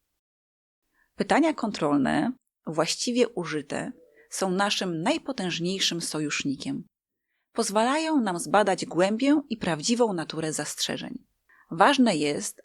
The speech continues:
aby zadawać je w sposób wspierający. Zwroty typu „czy dobrze rozumiem, że” lub „czy może pan, pani podać przykład gdzie” sprawiają, że klient czuje się wysłuchany i zrozumiany.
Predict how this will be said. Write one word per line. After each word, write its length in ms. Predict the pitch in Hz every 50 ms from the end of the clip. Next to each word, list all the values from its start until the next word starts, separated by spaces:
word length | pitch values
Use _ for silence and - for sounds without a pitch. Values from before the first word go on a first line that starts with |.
| _
aby 260 | - 165 165 160 175 170
zadawać 600 | 185 170 160 208 247 254 269 262 254 - - 180
je 60 | 170
w 40 | -
sposób 460 | - - - 277 269 - 233 208 -
wspierający. 880 | - - - - 302 330 269 208 165 147 131 127 127 - - 143 160 - _ _ _ _ _ _ _ _ _ _ _ _ _ _ _
Zwroty 520 | - 170 165 160 156 202 214 214 - 220 196
typu 380 | - - 196 196 - - 196
„czy 140 | 190 - -
dobrze 340 | 143 185 196 202 208 208 185
rozumiem, 440 | 175 170 165 170 147 143 135 139 135
że” 340 | - 185 196 208 202 220 226 - _ _ _ - _ _
lub 220 | 180 190 190 185 -
„czy 140 | - 170
może 300 | 170 180 196 - 220 196
pan, 320 | 214 - 180 175 185 185 -
pani 280 | 190 165 175 185 175
podać 360 | - - 175 175 175 165 - -
przykład 460 | - - - 180 - - 151 160 135
gdzie” 380 | 139 135 143 175 180 202 220 - - _ _ _ _ _ _ _
sprawiają, 800 | - - - - 202 180 180 226 208 160 147 147 151 175 220 233 - -
że 140 | 214 262 262
klient 420 | - 277 302 302 302 262 254 -
czuje 300 | - 214 214 208 196 190
się 280 | - - - 151 151 185
wysłuchany 720 | 269 - - - 277 254 - 254 226 226 220 226 226 - _ _ _ _ _
i 80 | 226 185
zrozumiany. 760 | 151 170 175 175 160 170 170 151 131 107 - - 135 190